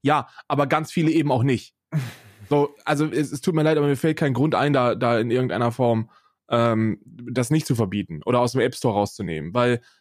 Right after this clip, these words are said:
Speaker 1: der Weg, um es dann nochmal runterzuladen, ist ja wieder ein neuer Aufwand und den wird so ein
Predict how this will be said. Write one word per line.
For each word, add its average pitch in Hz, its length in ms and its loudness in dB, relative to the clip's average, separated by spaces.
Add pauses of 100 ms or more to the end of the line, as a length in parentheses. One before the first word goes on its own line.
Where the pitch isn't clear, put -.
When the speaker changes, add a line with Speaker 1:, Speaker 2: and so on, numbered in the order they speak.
(120)
Speaker 1:
der 110 260 -2
Weg, 170 380 0
um 151 160 2
es 135 120 -4
dann 135 220 2
nochmal 160 360 2
runterzuladen, 135 760 0
ist 156 160 -2
ja 143 180 0
wieder 147 140 2
ein 127 100 0
neuer 143 260 0
Aufwand 127 460 -2 (260)
und 131 120 -2
den 135 180 2
wird 156 160 0
so 147 140 2
ein 131 160 0